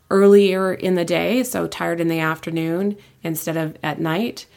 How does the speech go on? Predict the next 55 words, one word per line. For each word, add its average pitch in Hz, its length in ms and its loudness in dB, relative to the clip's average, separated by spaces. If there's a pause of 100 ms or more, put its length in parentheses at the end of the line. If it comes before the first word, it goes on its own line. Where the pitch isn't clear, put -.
(340)
Um, 160 440 -2
you 180 140 0
may 165 140 2
have 160 180 -4
trouble 165 260 -6
falling 165 340 -4
asleep 190 440 -4
at - 60 -6
night 208 280 -4
because 175 240 -10
your 170 100 -6
cortisol 165 440 -8
levels 165 320 -6
are 160 80 -6
too 170 180 -8
high 175 300 -4
now. 190 380 -6 (460)
And 165 200 -4
sometimes 170 440 -6
you 170 80 -8
have 160 120 -10
trouble 165 260 -8
getting 170 240 -4
out 165 100 -2
of 160 80 -6
bed 180 160 -2
in 196 80 0
the 180 60 0
morning 165 340 -4
because 160 420 -8 (100)
your 160 180 -6
cortisol 175 460 -6
levels, 165 360 -6
that, - 140 -12
which 160 140 -6
should - 180 -6
have 170 100 -8
come 185 220 -6
up, 233 320 -2
are, 165 380 -8
are 160 240 -6
still - 340 -8
bottomed 156 400 -6
out. - 280 -12 (800)
So 190 160 -6
the 185 100 -2
chronic 214 340 -2
stress 185 320 -2
in 185 100 -2
our 170 200 -4
lives, 156 360 -4
and 165 100 -6
obviously 165 320 -8
that's 165 260 -4
a, 165 140 -6